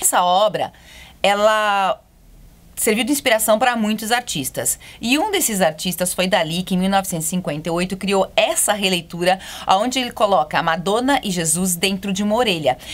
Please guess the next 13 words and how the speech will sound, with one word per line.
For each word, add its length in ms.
E 100
é 60
uma 220
obra 180
abstrata, 840
quase 440
abstrata, 600
porque 240
ele 120
joga 340
com 120
essa 220
questão 420